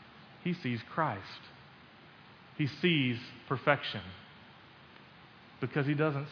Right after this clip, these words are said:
see us, and he doesn't see our sinful nature, and he doesn't see the things that trip us up and the things that bind us and hold us down. He sees his son. He sees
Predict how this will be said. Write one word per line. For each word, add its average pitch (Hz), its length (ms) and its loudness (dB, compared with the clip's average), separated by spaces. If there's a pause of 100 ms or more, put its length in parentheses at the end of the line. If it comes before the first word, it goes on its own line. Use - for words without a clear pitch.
see 160 200 4
us, 90 220 -2 (140)
and 131 80 0
he 131 60 2
doesn't 147 360 2
see 165 160 4
our 117 100 6
sinful 117 380 -2
nature, 113 320 -2
and 123 60 0
he 131 60 2
doesn't 156 380 6
see 156 320 2 (220)
the 147 80 4
things 156 300 6
that 139 100 2
trip 165 220 4
us 143 160 2
up 147 220 8
and 139 80 0
the 131 60 0
things 160 240 2
that 135 140 2
bind 151 280 8
us 127 120 0
and 131 80 -2
hold 147 220 4
us 123 120 0
down. 123 420 0 (580)
He 156 140 2
sees 131 460 0 (300)
his 113 140 -2 (120)
son. 101 400 0 (600)
He 131 60 0
sees 135 200 0